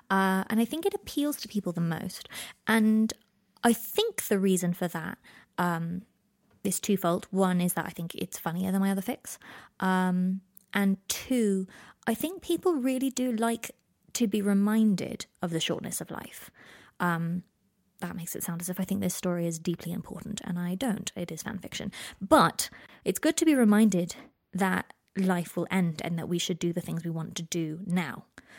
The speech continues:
Um, and I think, hopefully, from some of the comments I've received,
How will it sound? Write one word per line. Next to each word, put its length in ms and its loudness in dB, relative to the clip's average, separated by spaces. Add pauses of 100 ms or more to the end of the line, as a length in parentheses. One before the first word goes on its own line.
(260)
Um, 500 -2 (720)
and 120 4
I 60 6
think, 240 -2 (380)
hopefully, 500 -2 (200)
from 160 4
some 160 4
of 40 0
the 80 -4
comments 240 -6
I've 120 -6
received, 400 -10